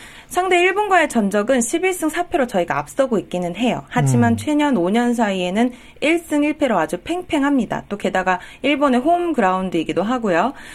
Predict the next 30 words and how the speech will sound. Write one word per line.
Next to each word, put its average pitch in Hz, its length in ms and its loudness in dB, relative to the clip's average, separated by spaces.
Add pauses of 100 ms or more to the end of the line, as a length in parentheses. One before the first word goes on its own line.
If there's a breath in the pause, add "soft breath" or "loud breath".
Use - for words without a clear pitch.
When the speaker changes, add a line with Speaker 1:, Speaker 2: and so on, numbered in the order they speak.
Speaker 1:
그래서 - 160 -4
이번 240 220 4
올림픽 247 400 2
탁구에서 233 440 0
메달을 220 380 0
딸 220 140 0
수 214 120 -8
있는 202 200 0
마지막 277 460 0
기회인 196 440 -2
만큼 165 380 -2 (180 loud breath)
최선을 277 380 2
다해주기를 160 580 -4
또 - 80 -6
기대해 165 380 0
봅니다. 147 480 -2 (480 loud breath)
Speaker 2:
그리고 180 500 2
클라이밍이라고 180 1300 6
이렇게 127 580 2
실내에서 175 680 2
벽 - 240 2
같은 156 340 0
거 143 100 4
잡고 117 520 0 (120)
올라가는 139 420 6
거 123 60 4
있잖아요. 117 440 2 (420)
예. 135 80 6
Speaker 1:
어, 226 200 6
네. 175 300 0